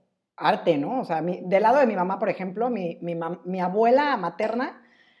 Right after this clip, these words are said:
arquitecta, y mi abuelo, este, escritor. O sea, no, más bien, ma-, mi mamá arquitecta, mi abuela diseñadora de interiores,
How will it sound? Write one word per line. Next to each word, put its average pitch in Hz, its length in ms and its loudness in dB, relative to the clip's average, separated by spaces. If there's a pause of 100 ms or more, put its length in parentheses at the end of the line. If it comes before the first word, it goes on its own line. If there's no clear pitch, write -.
(140)
arquitecta, 220 680 2
y 247 40 6
mi 214 80 0
abuelo, 220 760 2 (580)
este, 165 300 -2
escritor. 190 840 0 (840)
O 185 100 -4
sea, 202 280 2
no, 226 160 6
más 208 160 0
bien, 240 160 6
ma-, 247 100 4
mi 247 140 4
mamá 262 220 4
arquitecta, 294 500 0
mi 262 80 2
abuela 226 240 2
diseñadora 196 580 0
de 156 280 0
interiores, 185 840 -4